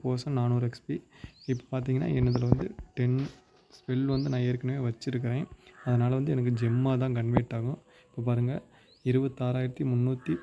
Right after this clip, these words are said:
பதினேழு ஜெம்ஸ் வச்சிருக்கேன். இதை கிளியர் பண்றது மூலியமா நம்மளுக்கு மு-, முப்பத்தஞ்சு ஜெம்ஸ் வந்து ரிசீவ் ஆகும் பாருங்க.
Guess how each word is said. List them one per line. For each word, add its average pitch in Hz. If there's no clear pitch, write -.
பதினேழு 123
ஜெம்ஸ் 123
வச்சிருக்கேன். 123
இதை 127
கிளியர் 131
பண்றது 120
மூலியமா 123
நம்மளுக்கு 123
மு-, 120
முப்பத்தஞ்சு 127
ஜெம்ஸ் 123
வந்து 120
ரிசீவ் 120
ஆகும் 117
பாருங்க. 117